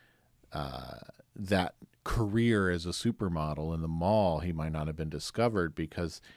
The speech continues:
he might not have been at the mall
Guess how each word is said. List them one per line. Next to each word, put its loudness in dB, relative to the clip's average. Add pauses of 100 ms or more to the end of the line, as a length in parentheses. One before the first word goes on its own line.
(400)
he -8
might -6
not -6
have -6
been -2
at -6
the -2
mall 0